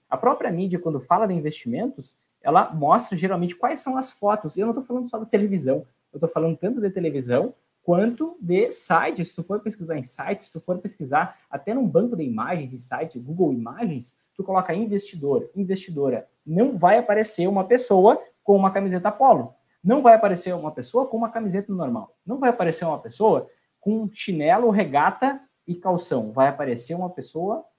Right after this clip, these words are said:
geralmente, com uma roupa social. E aí tu interpreta que, opa, eu não tô assim, eu não sou assim, eu não fico no dia a dia assim, se tu fica ou não, tá?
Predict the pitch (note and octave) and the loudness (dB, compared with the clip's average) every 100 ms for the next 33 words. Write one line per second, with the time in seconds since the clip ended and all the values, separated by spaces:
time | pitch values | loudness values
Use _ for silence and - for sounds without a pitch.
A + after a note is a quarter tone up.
0 | - B2+ F3 F3+ D#3 - - E3+ D3+ - | -14 -2 0 0 -2 -6 -6 -2 -2 2
1 | F#3+ - G#3+ - F#3+ F#3+ - E3+ B2 - | 2 2 -4 -6 -18 -16 -8 -4 -4 -8
2 | _ _ _ _ _ - G#3 F3+ A#3+ A#3+ | _ _ _ _ _ 0 2 4 2 0
3 | A3+ G#3+ G3 G3+ G#3+ A3+ G#3+ G3 F#3 C3+ | 0 -2 0 0 0 -2 -4 0 0 2
4 | A2 B2 C#3 C#3 F3 F#3+ G3 B3+ F4+ D3+ | 0 0 -2 2 2 2 0 -2 -2 -2
5 | D3 D3 C#3 D#3+ D#3 D#3 C#4+ G3+ D#3 D3+ | -2 -2 -2 2 2 2 -6 -4 -6 -8
6 | D3+ C#3 D3+ C#3+ D#3 D#3+ - A3+ - _ | -10 -2 -2 2 2 2 0 -6 -8 _
7 | _ - - B2+ - F#3 F3+ C#3 D3+ F#3+ | _ -20 -14 -12 -6 -6 -6 -6 -2 0
8 | D#3 A#3 - _ - E3 A#3+ | 0 0 -6 _ 4 4 4